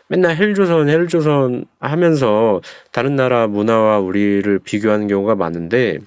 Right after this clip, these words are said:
전 여행 다니면서 진짜 꼭 그렇지는 않다라는 거를 많이 느낀 것 같아요. 그래서 잠깐 잡설이었고요.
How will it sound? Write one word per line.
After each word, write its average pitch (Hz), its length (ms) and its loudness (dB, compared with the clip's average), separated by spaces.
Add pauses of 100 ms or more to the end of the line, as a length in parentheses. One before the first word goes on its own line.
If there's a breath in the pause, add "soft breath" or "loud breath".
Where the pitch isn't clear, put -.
(120)
전 180 180 2
여행 196 300 2
다니면서 170 720 0 (220)
진짜 180 400 -2 (160 soft breath)
꼭 311 260 0
그렇지는 262 500 2
않다라는 190 680 2
거를 208 260 4 (220)
많이 143 320 -2
느낀 185 240 -2
것 254 100 2
같아요. 107 480 0
그래서 95 260 -12
잠깐 131 460 -2
잡설이었고요. 139 800 -2